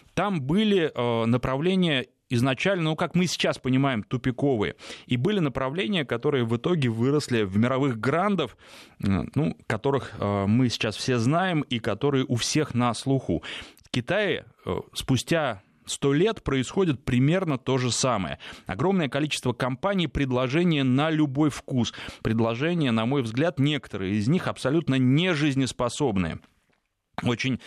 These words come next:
странные по дизайну, причём, а, дизайн бывает тоже разный, и вполне возможно, что мы, европейцы, не можем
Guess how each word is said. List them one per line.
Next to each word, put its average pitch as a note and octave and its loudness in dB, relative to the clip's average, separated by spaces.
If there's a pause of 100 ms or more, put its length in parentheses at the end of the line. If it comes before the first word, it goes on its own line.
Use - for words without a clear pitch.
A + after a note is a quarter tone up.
(140)
странные D3 -2
по B2 -4
дизайну, C#3+ 0
причём, F3 0 (640)
а, A#2 0
дизайн B2 0
бывает A#2+ 0
тоже A#2 2 (160)
разный, D3+ 2
и A#2 0
вполне C3+ -2
возможно, D3+ 0
что - -2 (360)
мы, E3 4
европейцы, C3 -2
не B2+ 6
можем D#3+ 0